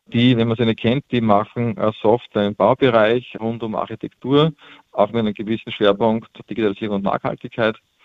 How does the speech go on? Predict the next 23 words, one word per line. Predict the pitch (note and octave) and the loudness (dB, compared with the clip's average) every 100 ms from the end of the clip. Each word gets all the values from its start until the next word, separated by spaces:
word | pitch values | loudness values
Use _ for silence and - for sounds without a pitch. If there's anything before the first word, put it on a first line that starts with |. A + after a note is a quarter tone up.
| _ - _ _ | _ -20 _ _
Daher | F#2+ G#2+ | 0 2
eben | G#2 | -2
die | G#2+ G2+ | -4 -6
gute | A2+ - G2+ | -6 -4 -4
Einstufung. | F2+ B2 - B2+ C3 B2 - _ _ _ _ - | -4 -6 -4 -4 -2 -2 -4 _ _ _ _ -4
Und | A2 - | -2 0
das | G#2+ | 0
scheint | - G#2+ G2+ - | 0 0 0 -2
insgesamt | A#2 - B2 - G#2 A2 - | -8 -6 -8 -2 -2 -2 -4
da | G#2 G2 | 0 0
ein | G2 G#2 G#2 G#2 - _ _ | 0 -4 -4 -8 -12 _ _
echter | F#2+ G2 - G#2 | -6 -6 -6 -6
Hidden | G2+ G2+ A2+ | -6 -8 -6
Champion, | G2+ F2+ - F#2+ F2+ F#2 _ | -6 -6 -4 -4 -4 -8 _
äh, | G2 F#2+ | -10 -8
zu | - | -8
sein, | G#2 F#2+ A2+ | -4 -2 -2
den | G#2 | -2
man | G#2 A2+ B2 _ - _ _ | -2 -2 -6 _ -20 _ _
vielleicht | G#2 G2+ | 0 0
ein | G#2+ | -2
bisschen | G2 A2 G#2+ | -6 -8 -6
genauer, | G#2+ F#2 E2 F#2+ A2 | -2 0 2 2 0